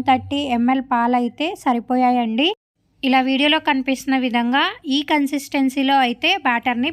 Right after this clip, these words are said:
ప్రిపేర్ చేసుకోవాలండి. మరీ లూజ్గా చేసుకోకూడదు and అలాగే మరీ గట్టిగా కూడా చేసుకోకూడదు. ఇలా మీడియంగా అయితే మిక్స్ చేసుకొని పక్కకు పెట్టుకోవాలి.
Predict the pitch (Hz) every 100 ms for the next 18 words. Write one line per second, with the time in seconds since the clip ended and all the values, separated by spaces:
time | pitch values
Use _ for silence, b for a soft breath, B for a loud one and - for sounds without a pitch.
0 | 277 262 240 240 254 240 - 233 233 220
1 | 226 311 339 254 226 254 294 254 247 247
2 | 254 254 254 247 - 240 240 220 269 339
3 | 294 226 226 233 214 311 440 B B B
4 | B 254 247 254 349 - _ - 240 226
5 | 254 262 254 254 254 240 220 - 226 -
6 | 220 233 349 277 247 226 240 247 269 269
7 | 277 269 240 240 311 523 - 262 254 -
8 | 262 247 240 294 - 294 240 - 214 208
9 | 208 202 202 202